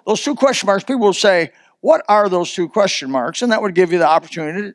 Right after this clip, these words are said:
to say, "Well, here's the two questions that you should contemplate."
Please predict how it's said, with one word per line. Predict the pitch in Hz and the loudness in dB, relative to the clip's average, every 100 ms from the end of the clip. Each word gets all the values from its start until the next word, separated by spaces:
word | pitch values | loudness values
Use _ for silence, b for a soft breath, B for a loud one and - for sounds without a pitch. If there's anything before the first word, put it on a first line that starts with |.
| - | -4
to | 185 | -2
say, | 180 214 | 0 2
"Well, | 185 | 4
here's | 170 208 226 | 4 2 0
the | 196 | -4
two | 165 190 | -4 -10
questions | - 214 214 - 160 - | -2 2 2 -2 -10 -10
that | 143 | -12
you | 175 | -8
should | 170 - - | -8 -8 -2
contemplate." | 220 214 - 135 131 117 196 | 0 0 -2 -6 -4 -2 -4